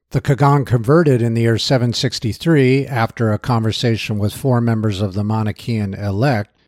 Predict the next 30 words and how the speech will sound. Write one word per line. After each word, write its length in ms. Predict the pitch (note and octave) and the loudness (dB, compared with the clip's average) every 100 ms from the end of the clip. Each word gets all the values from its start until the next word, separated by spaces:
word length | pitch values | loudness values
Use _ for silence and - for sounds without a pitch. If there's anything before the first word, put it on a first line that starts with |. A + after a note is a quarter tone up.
| - | -2
We 100 | B2 | 4
don't 180 | D#3+ A3+ | 4 4
really 280 | F3+ D#3+ C3+ | 4 4 4
know 260 | C3+ C3+ | 4 4
how 320 | A#2 C#3+ C3 | 2 2 2
far 440 | A#2+ - C3 B2 A2 | 2 2 2 4 2
down 580 | G#2+ A#2+ A#2+ A#2 A2+ G#2 | 2 2 2 0 -2 -2
the 80 | |
Manichaean 540 | A#2+ B2 A#2+ - C3 A2+ | 2 2 0 0 0 2
religion 640 | G#2+ A2+ A#2 A2 A2+ G#2+ G#2 | 2 2 2 2 0 0 2
went 380 | A#2 B2+ A2+ C#3+ | 4 4 0 -2
in 180 | C3 | -2
terms 400 | A2+ B2+ A#2 G#2 | 0 0 0 2
of 420 | A2+ G#2+ F#2+ - - | 2 2 -2 -8 -6
the 260 | A#2+ A#2 G#2+ | 0 2 2
rank 300 | A2+ A#2 A2+ | 2 0 -2
and 120 | G#2+ | -2
file 500 | - G#2+ G2+ F#2+ - _ _ A2+ | 0 0 0 -4 -8 _ _ -2
of 160 | G2 | 2
the 80 | G2+ | 2
Uyghurs. 500 | G#2 G2 F#2+ F#2 - | 2 2 -2 -4 -4
It 60 | G2+ | 0
might 220 | A#2 B2 | 2 4
have 80 | A2+ | 2
been 160 | A2 | 0
something 400 | - A2 A2 G#2 | 0 -2 -2 -4
followed 460 | - A2 G#2+ G#2+ F#2 | 0 0 2 2 0
by 200 | G#2 G2+ | -2 -2
the 120 | G2 | -4
Kagan, 680 | - G2 G#2+ G#2+ G#2 G2+ | -6 -6 -2 -2 -2 -4